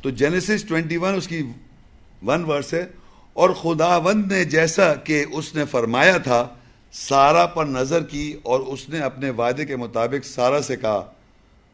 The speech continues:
سو سارا حاملہ ہوئی اور ابراہم کے لیے اس کے بڑھاپے میں اس وقت مع-، معینہ پر جس کا ذکر خدا نے اس سے کیا تھا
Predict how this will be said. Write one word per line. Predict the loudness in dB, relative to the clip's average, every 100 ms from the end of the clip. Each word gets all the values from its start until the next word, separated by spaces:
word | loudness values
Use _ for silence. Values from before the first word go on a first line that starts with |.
| _ _ _ _ -8
سو | -6
سارا | -4 2 4 4
حاملہ | 4 -2 0 2
ہوئی | 2 -2 -8 -20 -20 -20 -20 -20 _ -20 -20 -6
اور | 2 2 4
ابراہم | -2 2 2 2
کے | 0 -4
لیے | 0 0
اس | 0 -4 -10
کے | -4 -4
بڑھاپے | 0 2 2 2 -2 -2 -10 -20 _ _ -6
میں | -6 -4
اس | -6 -4
وقت | -4 -4
مع-، | -8 -8 -10
معینہ | -4 0 0 0 0 0
پر | 0
جس | -2 -4 -4
کا | -2
ذکر | -2 -2 -8 -8
خدا | -8 -4 -2 0
نے | -2 -6 -10
اس | -14
سے | -6 -4
کیا | -4 -6 -4 -4
تھا | -2 -2